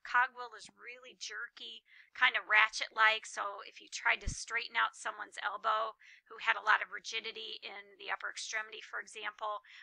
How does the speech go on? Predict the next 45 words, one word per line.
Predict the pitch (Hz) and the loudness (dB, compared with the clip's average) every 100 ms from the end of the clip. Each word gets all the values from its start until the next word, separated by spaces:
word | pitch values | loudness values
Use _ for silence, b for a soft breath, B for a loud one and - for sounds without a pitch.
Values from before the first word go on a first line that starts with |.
| B | B
what | 208 214 | -6 -6
you'd | 220 - | -8 -10
see | - 240 220 | -6 -4 -2
is | 214 214 - | -4 -6 -12
you | 233 220 | -16 -16
would | 208 | -12
start | - 214 - | -6 -4 -4
to | - | -6
straighten | - 233 220 | -2 -2 0
out | 226 | -2
the | 220 208 | -2 0
elbow, | 214 214 208 208 214 | 2 2 2 0 -8
and | 208 | -12
then | |
it | 202 | -14
would | 226 - | -14 -8
flex | 220 - - | -4 -4 -4
a | 196 | -16
little | 190 - | -16 -14
bit, | 190 - | -10 -10
and | 190 | -12
then | 190 | -18
you | 190 | -20
would | 180 | -12
straighten | - 226 220 220 | -8 -4 -4 -6
it | 214 | -12
a | |
little | 202 202 202 | -12 -14 -14
more, | 208 202 202 | -10 -4 -4
and | 196 190 | -6 -12
then | |
it | 190 | -20
would | - - | -20 -10
flex | - - - | -6 -4 -6
a | - | -14
little | - - | -16 -16
bit. | - - - | -14 -14 -12
So | - 208 196 B B B | -4 -4 -4 B B B
kind | 277 277 | 6 8
of | 247 | 8
alternates | 233 240 - 220 196 - | 4 0 -6 -10 -12 -14
between | 214 - 214 202 202 | -14 -16 -16 -20 -20
contraction | - 226 - - 196 - 208 | -20 -16 -4 -2 -2 -4 -10
and | 185 | -16
relaxation. | 185 185 - - 190 180 - | -12 -12 -12 -14 -16 -14 -16